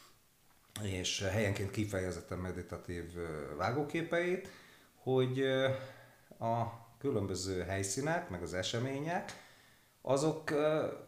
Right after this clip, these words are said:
pici, nagyon pici erőlködéssel hozzáköthetők bizonyos buddhista, mm, témákhoz, fogalmakhoz. És, ö, a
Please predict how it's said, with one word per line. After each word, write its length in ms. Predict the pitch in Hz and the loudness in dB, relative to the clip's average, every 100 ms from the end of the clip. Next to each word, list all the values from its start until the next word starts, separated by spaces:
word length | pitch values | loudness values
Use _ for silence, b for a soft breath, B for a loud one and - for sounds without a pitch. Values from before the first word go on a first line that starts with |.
| - - B B B B B B B B - _ | -18 -20 B B B B B B B B -20 _
pici, 560 | - 208 - 113 92 - | 4 6 6 4 2 0
nagyon 420 | 110 185 180 120 | 6 8 8 6
pici 320 | - 98 107 92 | 4 2 2 4
erőlködéssel 840 | 107 107 107 123 131 131 - 139 | 6 6 4 0 0 0 2 2
hozzáköthetők 920 | 143 98 90 90 - 104 - 107 107 | 4 2 2 0 0 -2 -2 -4 -2
bizonyos 420 | 101 92 95 101 | -2 -4 -4 -4
buddhista, 840 | 101 92 - 87 - 95 92 92 - | -4 -6 -8 -8 -4 0 2 2 -2
mm, 380 | - - - - - B B B B | -8 -12 -12 -12 -14 B B B B
témákhoz, 720 | 113 95 65 - - - - - | 2 2 -2 -6 -8 -6 -8 -10
fogalmakhoz. 920 | - 87 58 55 - - - - - b b b b b b b - | -6 -4 -4 -6 -8 -14 -10 -10 -10 b b b b b b b 4
És, 600 | 131 135 139 143 143 - | 8 8 8 6 4 6
ö, 460 | 143 143 147 147 143 | 8 10 10 8 4
a 680 | 127 - 127 135 135 135 135 | 0 0 4 8 8 8 6